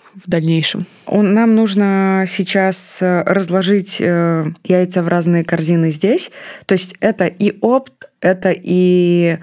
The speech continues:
Speaker 2: маркетплейсы, э, Ламода премиум. Я очень верю, я, э, точнее, я даже знаю, что они всё равно неизбежно всех сожрут.
Speaker 1: Почему? Все щас топят за Озон и за Wildberries.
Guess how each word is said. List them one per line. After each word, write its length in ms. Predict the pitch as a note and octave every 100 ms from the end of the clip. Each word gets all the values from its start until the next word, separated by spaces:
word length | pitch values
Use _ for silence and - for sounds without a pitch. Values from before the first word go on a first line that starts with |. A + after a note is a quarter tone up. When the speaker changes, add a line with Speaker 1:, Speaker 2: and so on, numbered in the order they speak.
| -
Speaker 2:
маркетплейсы, 1080 | F#3 F#3 F#3 G3+ - G3 C4+ D#4 - A3+ G3+ - _ _ _ _
э, 320 | F#3+ F#3+ F3+ F3
Ламода 380 | F#3+ G3+ G3 F3
премиум. 400 | F3+ F#3 E3 E3
Я 160 | F3
очень 380 | F3 F3+ F3 F3
верю, 340 | D#3 F3+ F#3 F#3
я, 300 | E3+ E3 -
э, 240 | - F3 E3+ F3
точнее, 360 | G#3+ - G#3+
я 120 | G3+
даже 260 | F#3 G#3 G3+
знаю, 240 | F#3+ A3
что 180 | A#3 -
они 120 | F#3+
всё 160 | F#3 F#3
равно 220 | F3 F#3
неизбежно 500 | G3 F#3 D#3+ F3+ F3
всех 240 | E3+ F3+ -
сожрут. 500 | F3 D#3+ D#3 D#3 - -
Speaker 1:
Почему? 540 | - - E3+ E3 D#3+ G3
Все 200 | - F#3
щас 160 | - G3+
топят 320 | G3 F#3 F3
за 160 | E3+ F3
Озон 300 | E3+ F#3+ F#3
и 40 |
за 100 | E3+
Wildberries. 640 | E3 D#3+ D#3 D#3 F3 -